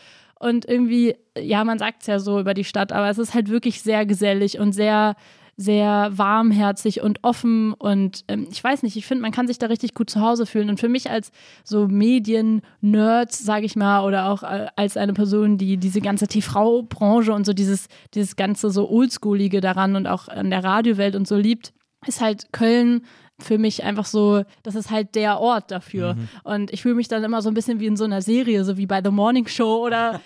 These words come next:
Speaker 2: <laughs>
Speaker 1: was auch immer so, weil das, nur dass es natürlich alles das und hässlich ist, aber, <laughs> aber ich mag so diese ganze,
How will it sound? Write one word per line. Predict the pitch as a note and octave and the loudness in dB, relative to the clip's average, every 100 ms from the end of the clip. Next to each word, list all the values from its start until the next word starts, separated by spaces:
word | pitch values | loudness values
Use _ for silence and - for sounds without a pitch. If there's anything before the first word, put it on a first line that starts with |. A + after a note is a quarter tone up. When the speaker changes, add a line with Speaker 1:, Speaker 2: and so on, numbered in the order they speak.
| F#3 | -14
Speaker 2:
<laughs> | - | -8
Speaker 1:
was | B3 C4+ | -6 -2
auch | C#4 B3+ | -2 0
immer | C#4+ D4 C4+ | -2 0 0
so, | C4 | 0
weil | A#3 A#3 | -2 -2
das, | A#3 | -4
nur | A#3+ B3 | -2 0
dass | A3+ A3+ | 0 0
es | G3+ | -2
natürlich | G#3+ G3 A3+ G#3+ | -4 -2 -2 0
alles | G#3 G#3 - - - - | -2 -2 -6 -20 -20 -20
das | F#3+ A3 G#3 A3 | -16 -12 -12 -10
und | |
hässlich | G3+ A#3 - G#3+ A#3+ | -8 -8 -8 -8 -4
ist, | D4 - A3 | -4 -4 -4
aber, | A3 G#3+ B3+ D4+ E4+ F#4 F#4+ F#4 F4 | -2 -2 -2 0 -2 -2 -2 -2 -4
<laughs> | E4 - - - - - | -8 -12 -16 -16 -18 -12
aber | C4+ C4+ | -4 -2
ich | C4 | -2
mag | B3+ C#4+ | -2 -4
so | D4+ | -4
diese | B3+ B3 B3 | -4 -4 -4
ganze, | A3+ B3 - A#3+ A#3 A#3 | -2 -4 -2 0 0 -2